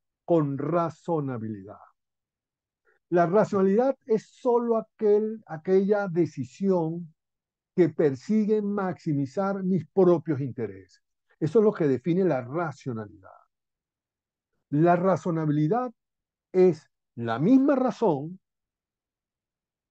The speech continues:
que incorpora a la racionalidad los intereses y propósitos de los demás. Cuando la racionalidad le incorpora, incorpora también,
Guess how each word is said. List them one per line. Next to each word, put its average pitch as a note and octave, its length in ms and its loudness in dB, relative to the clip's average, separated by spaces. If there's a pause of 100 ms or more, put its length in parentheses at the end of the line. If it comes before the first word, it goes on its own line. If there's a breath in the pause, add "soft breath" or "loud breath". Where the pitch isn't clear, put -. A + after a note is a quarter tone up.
(800)
que F3+ 100 6
incorpora D#3+ 760 4
a B2 220 -6
la B2+ 160 -4
racionalidad G3 840 -2 (920)
los C3+ 260 -2
intereses C3+ 680 -2 (120)
y D#3+ 100 -4
propósitos A#2+ 600 -6
de A2 60 -2
los G2+ 160 -8
demás. G2 260 -18 (1400)
Cuando D#3 240 4
la D#3 120 4
racionalidad D3+ 640 2
le D4+ 120 2
incorpora, F#3+ 840 0 (640)
incorpora D3+ 580 -2
también, D#3 460 0